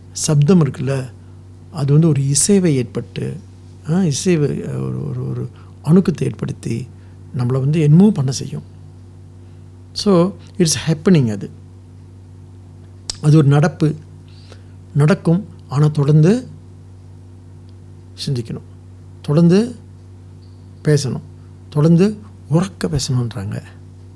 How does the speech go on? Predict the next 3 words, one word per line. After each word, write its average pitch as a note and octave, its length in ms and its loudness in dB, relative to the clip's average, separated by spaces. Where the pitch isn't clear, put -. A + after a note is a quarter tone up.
<laughs> E3 360 2
உரக்க, G3 600 -2
உரக்க. D#3 500 -4